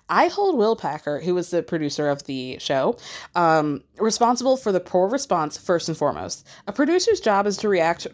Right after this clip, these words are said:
quiet, quick, excuse me. A producer's job is to react quickly and smartly to unprecedented events, especially to protect those on their show. Packer should have gone up, gone to commercial break, attended to Chris Rock, who's pretty shaken up,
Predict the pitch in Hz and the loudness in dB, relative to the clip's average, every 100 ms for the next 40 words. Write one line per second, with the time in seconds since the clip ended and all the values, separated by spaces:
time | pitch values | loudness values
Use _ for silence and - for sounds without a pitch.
0 | - - 240 254 277 277 - 285 196 180 | -16 -4 2 2 0 -4 -2 -2 -2 -8
1 | - - _ - 240 311 359 392 - 247 | -10 -12 _ -6 -2 0 2 2 4 2
2 | 247 226 214 190 - 262 302 294 285 - | 0 0 0 0 -2 -4 -2 -6 -6 -14
3 | - 240 240 233 220 220 202 202 214 247 | -10 -4 0 0 0 -2 -2 0 0 0
4 | 254 254 254 247 240 240 208 160 175 - | 0 0 0 -2 -2 -2 0 0 -2 -8
5 | - - - - - - 339 381 349 - | -20 -20 -20 -14 -2 2 4 4 0 -2
6 | 240 202 208 196 196 170 160 156 - - | -6 -2 -2 0 -2 -2 -2 -4 -4 -6
7 | - 160 - - - - - 285 381 370 | -6 -10 -18 -20 -20 -4 0 2 2 0
8 | 339 302 240 226 202 202 - _ _ _ | 0 0 0 2 2 0 -4 _ _ _
9 | _ - 208 240 285 233 220 196 190 175 | _ 0 2 4 2 0 0 0 0 2
10 | 160 - 190 190 202 269 277 302 - 277 | 0 0 -4 -2 -2 -2 -2 -4 0 0
11 | 277 170 156 147 - 202 196 220 233 226 | 0 0 2 0 -2 -4 -2 -2 -2 0
12 | 202 202 139 - | 0 0 -2 -4